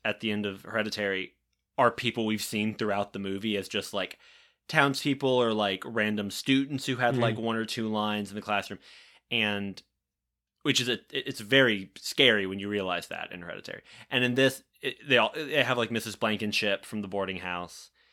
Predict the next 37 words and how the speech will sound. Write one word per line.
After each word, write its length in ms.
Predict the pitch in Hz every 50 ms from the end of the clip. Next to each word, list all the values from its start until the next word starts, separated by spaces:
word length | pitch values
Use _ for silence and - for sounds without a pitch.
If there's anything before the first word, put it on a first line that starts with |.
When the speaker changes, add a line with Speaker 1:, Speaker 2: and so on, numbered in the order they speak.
| _ _ _ _ _ _ -
Speaker 1:
and 120 | - 131 117
also 320 | 120 113 110 - - 123
the, 200 | 117 113 110 104 - -
the 80 | - 107
clerk 560 | - - - - 117 113 113 113 - - -
from 260 | - - 120 110 110 104
the 280 | 101 101 98 98 90 _ -
bus 160 | - 104 -
station 320 | - 127 120 113 117 127
or 60 | 127 123
whatever 340 | 123 123 123 123 131 131
who 120 | 117 113 107
had 220 | 113 110 107 104
what 120 | 98 104 104
I 80 | 107
would 120 | 110 110 101
describe 400 | 107 - - - 107 104 104 101
as 140 | 95 -
ice 240 | - - 98 98 -
cream 240 | - - 143 139 139
hair. 380 | 139 139 143 147 147 143 139 _ _ _ _ _ _ _ _ _ _ _ - -
Speaker 2:
Mm-hmm. 120 | 131 123 127
Speaker 1:
He 100 | 127 127 131
was 360 | 139 139 131 123 127 127 - -
one 240 | 135 127 123 123 127
of 60 | 123
the 80 | 120 123
cultists, 680 | 117 - 127 123 120 - 127 123 120 - - - - - _ _ _ _ _ _ _ _ _ _
and, 440 | - 107 104 104 101 98 98 92 87 98
um, 440 | 92 90 87 85 87 85 82 - _ -
and 80 | 123 117
I 60 | 117
was 140 | 113 110 117
like, 260 | 117 113 117 - _ _
"Oh, 380 | - 277 330 392 370 302 294 440
okay, 400 | 427 - - 180 156 143 151 165
that's, 460 | 190 220 339 339 - - - - -